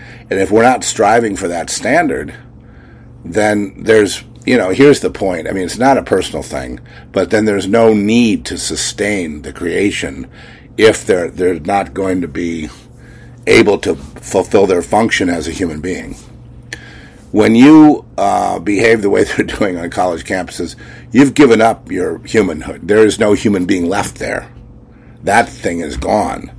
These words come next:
So now you have something akin to an animal, and a dumb one at that,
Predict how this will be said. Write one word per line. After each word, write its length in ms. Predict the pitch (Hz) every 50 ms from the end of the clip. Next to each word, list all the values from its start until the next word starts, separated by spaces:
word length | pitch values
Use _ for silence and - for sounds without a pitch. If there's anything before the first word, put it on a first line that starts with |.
| - - - - - - - - -
So 300 | - - - 107 101 98
now 240 | 98 107 120 143 151
you 180 | 147 127 110
have 480 | 101 104 98 98 95 92 82 85 - -
something 400 | - 117 107 101 92 107 98 95
akin 400 | 92 85 - - - - 101 95
to 120 | 95 90 87
an 100 | 85 82
animal, 640 | 80 87 104 113 113 98 85 78 82 85 85 - - - - - - - - - - - - -
and 120 | - 82
a 80 | 82 85
dumb 320 | 80 76 113 117 117 113
one 140 | 101 87 80
at 120 | 76 73 -
that, 420 | - 73 67 67 82 - - -